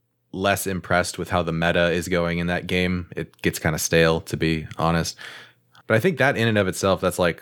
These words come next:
what, four things, which is more than twice what I've normally been playing. So it's an improvement. But, uh, what about you, Chris? What, what have you been up to that's been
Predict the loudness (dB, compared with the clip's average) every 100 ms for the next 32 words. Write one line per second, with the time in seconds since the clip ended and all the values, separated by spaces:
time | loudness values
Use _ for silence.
0 | -8 -6 -6 _ -20 -12 -4 0 0 -2
1 | -2 -2 -4 -6 -10 -6 -4 -2 -4 -4
2 | -6 -8 _ _ _ _ _ -2 2 4
3 | 2 -2 0 2 2 0 -2 0 0 -2
4 | 0 2 2 0 0 -2 0 0 -2 -4
5 | 0 0 0 -6 -6 0 2 2 2 2
6 | 0 -2 _ _ _ _ -20 -4 0 2
7 | 4 4 4 2 -4 _ -4 0 2 2
8 | 2 2 2 2 0 2 2 4 2 0
9 | 0 -2 0 0 0 -2 -2 -2 0 -2